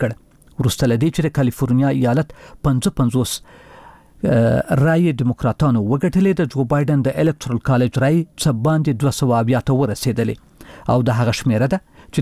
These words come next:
د ولسمشري انتخاباتو ګټلو لپاره ورته اړتیا ده. د امریکا اوسني ولسمشر ډانلډ ټرمپ د انتخاباتي کالجونو دوه سوه دوه دېرش رایې ګټلې دي. د انتخاباتي کالجونو رایګیري یو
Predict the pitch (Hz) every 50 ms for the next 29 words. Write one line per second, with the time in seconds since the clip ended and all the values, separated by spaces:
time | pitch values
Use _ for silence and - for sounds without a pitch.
0 | 135 139 123 127 127 - - - 135 - - 190 185 - - 139 131 123 - -
1 | - 135 120 107 139 135 - - 131 - 135 113 180 196 160 123 110 107 - 123
2 | 117 117 113 123 120 - 262 - - - - - 139 104 - - - - _ _
3 | _ _ - - - 107 - 107 110 117 - - 147 135 135 135 - - 139 147
4 | 165 156 160 147 135 - - 160 147 170 156 123 139 131 123 127 120 - - 170
5 | 175 - - - - - - - - 135 127 123 - - - 127 120 131 - -
6 | - - 143 131 127 120 - - 165 170 170 170 135 - 156 170 156 - - 135
7 | 113 107 110 - - - - - - - - - - 147 120 - 143 175 160 127
8 | 127 117 - - - - 143 123 131 123 117 113 113 135 135 - 156 120 104 98
9 | 123 113 - - _ - - 131 120 113 - - 127 - 120 - 170 151 - 147
10 | 131 127 113 - 147 147 135 127 127 120 120 117 107 120 120 147 180 185 170 175
11 | 139 127